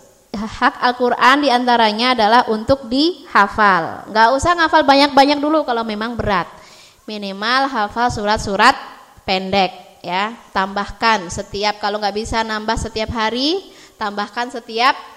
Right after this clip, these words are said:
pekan. Kalau setiap pekan nggak bisa, setiap bulan. Kalau setiap bulan nggak bisa, itu keterlaluan. Itu nggak, <laughs> nggak memberikan hak Al-Quran.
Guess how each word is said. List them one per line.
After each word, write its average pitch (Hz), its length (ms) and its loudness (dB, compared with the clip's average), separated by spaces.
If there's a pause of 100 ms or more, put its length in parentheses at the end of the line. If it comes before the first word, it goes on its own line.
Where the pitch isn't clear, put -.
(440)
pekan. 262 560 6 (400)
Kalau 220 160 -8
setiap 247 320 -2
pekan 262 160 4
nggak 247 160 0
bisa, 254 560 2
setiap 240 240 -4
bulan. 233 320 2
Kalau 233 160 -4
setiap 233 240 -2
bulan 247 80 0
nggak 240 240 -2
bisa, 240 240 0
itu 233 80 0
keterlaluan. 202 800 2 (1200)
Itu 202 320 -2
nggak, 208 240 2 (720)
<laughs> - 720 -12
nggak 233 240 2
memberikan 226 720 0
hak - 560 -2
Al-Quran. 208 1300 -2